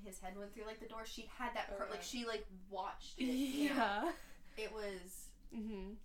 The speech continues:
Speaker 3: It wasn't like she was, like, delayed, like, "Oh,
Speaker 1: 'Cause I feel like
Speaker 3: there's my
Speaker 1: Fred and
Speaker 3: cue."
Speaker 1: Daphne were kinda like, huh?
Speaker 3: Like, they were either looking to the side or, like, they were just not
Speaker 1: Like,
Speaker 3: looking
Speaker 1: they weren't
Speaker 3: at all.
Speaker 1: used to working with it.
Speaker 3: Mm-hmm. Or they were looking too low or too high.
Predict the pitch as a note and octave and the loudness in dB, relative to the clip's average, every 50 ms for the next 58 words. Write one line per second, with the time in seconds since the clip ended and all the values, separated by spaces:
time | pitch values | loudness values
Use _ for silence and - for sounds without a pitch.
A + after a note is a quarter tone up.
0 | - - A#3+ A#3+ A#3+ B3 A#3+ A#3+ B3 G#3+ A3+ A3 A3 A3 - A#3+ A3+ A3 G#3+ G3+ | -6 -2 4 6 8 8 8 6 4 4 4 2 2 0 0 0 2 2 2 4
1 | G#3 G3 F#3 F#3 - - G3+ F#3 F#3 F#3 F3+ F3+ F3+ F#3 F3 F3+ - - - D4+ | 2 2 2 0 -2 -2 -2 0 0 0 0 0 0 0 0 0 0 2 2 2
2 | C4+ - - - - - - - - - - - - - - - A#3+ C#4 C4+ D4 | 2 0 -4 -10 -14 -14 -14 -14 -14 -14 -14 -12 -14 -12 -10 -8 -6 -6 -4 0
3 | D#4+ - C4 C#4 - D#4+ E4+ D#4 - G4+ G#4 G4+ F4+ E4 - - - B3 A#3+ B3 | 4 6 8 10 10 10 10 10 8 8 8 8 8 8 6 4 2 0 -2 -2
4 | B3 A3 G#3+ - - A#3+ G#3+ G#3+ A3 G#3+ G#3 G3 F#3+ F#3+ F3+ - - - - - | -4 -4 -6 -6 -8 -8 -8 -6 -6 -6 -4 -4 -6 -6 -8 -10 -12 -14 -14 -14
5 | - - - - B3 C4 B3+ C4 C4+ - C4+ C4 C4 C#4 D4 D#4 D4 C4 A#3+ A#3+ | -14 -12 -6 4 8 8 8 8 8 8 8 8 8 6 4 2 2 2 0 0
6 | A#3+ C#4 B3+ B3+ A3+ - A3 G#3+ G#3 - - - G3+ G3 G3 G#3+ B3 C#4+ D4 - | 0 0 0 0 2 2 2 2 2 0 0 2 4 4 4 4 4 2 0 -2
7 | - - A#3 A3 G#3+ G#3+ G#3 G3 G3 A3 G#3+ G#3 G#3 G3+ G3 - - G#3+ G3 F#3 | -2 0 2 2 4 2 2 2 2 2 4 4 4 4 2 0 -2 0 2 2
8 | F#3 - - F#3 - B3+ - C4 C#4 D4+ D#4+ D#4 - - F#3 F#3 A#3+ B3+ - - | 2 0 0 0 2 4 4 6 6 6 6 6 4 2 2 2 2 2 2 2
9 | - - - - B3+ A3+ A3 G#3+ G3+ F#3+ F#3 F3 F3 - A3 - - - F3+ E3+ | 0 -2 -2 -4 -6 -8 -8 -8 -8 -8 -8 -10 -10 -10 -10 -10 -10 -10 -12 -12
10 | D#3 D3+ - - A3+ A#3 A3+ A3 G3+ F3+ F3+ F3+ F#3+ F#3 - A3+ A3 A3 A3+ A3 | -12 -12 -10 -8 -6 -4 -4 -4 -4 -6 -6 -6 -8 -4 -2 -2 2 4 4 4
11 | G#3 G#3 G#3 - B3 A#3 A3+ - - G#3+ G3+ G3+ F#3+ F3+ F3 F#3+ G3 G3+ G3 G3 | 4 2 0 -2 -4 -4 -4 -6 -8 -6 -4 -2 -2 -2 -2 -2 -2 -2 -4 -4
12 | - - G3+ F#3+ G3 F3 E3+ F3 F3+ F#3+ G#3+ | -4 -6 -6 -6 -6 -8 -6 -6 -6 -6 -8